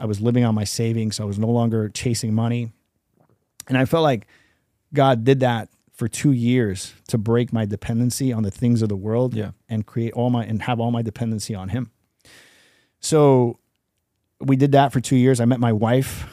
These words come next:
Speaker 1: uh, met her at a conference. I had been praying hard for a wife. <laughs> My buddy, actually, my buddy who lives out here,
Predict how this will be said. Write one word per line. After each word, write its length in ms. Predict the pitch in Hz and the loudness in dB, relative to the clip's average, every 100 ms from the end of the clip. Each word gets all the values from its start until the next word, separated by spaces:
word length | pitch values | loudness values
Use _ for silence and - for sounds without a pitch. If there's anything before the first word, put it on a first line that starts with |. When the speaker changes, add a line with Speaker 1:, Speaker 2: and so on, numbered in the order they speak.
| - _ | -20 _
Speaker 1:
uh, 420 | 120 113 107 98 98 | -8 -6 -4 -6 -6
met 280 | 110 117 117 | -4 -4 -2
her 300 | 131 120 113 | 0 0 -2
at 120 | 113 | -8
a 20 | 104 | -8
conference. 680 | - 131 127 143 - - - _ _ _ _ - | -2 -2 0 -2 -2 -10 -16 _ _ _ _ -4
I 60 | 127 | -2
had 100 | 117 | 0
been 140 | 107 | 0
praying 340 | - 123 117 101 | 0 0 2 -2
hard 340 | - 113 110 | -2 -2 -2
for 140 | - | -2
a 60 | 113 | -2
wife. 800 | 101 110 131 - - - 107 - | -2 -4 -4 -8 -16 -10 -10 -8
<laughs> 80 | 135 | -10
My 140 | 104 | -6
buddy, 260 | 101 113 113 | -2 0 0
actually, 340 | 110 - 110 | -4 -6 -8
my 100 | 101 | -6
buddy 220 | 107 117 107 | -4 -2 -2
who 100 | 101 | -4
lives 180 | 107 | -4
out 160 | 110 101 | -4 -6
here, 300 | 117 110 104 | -4 -2 -4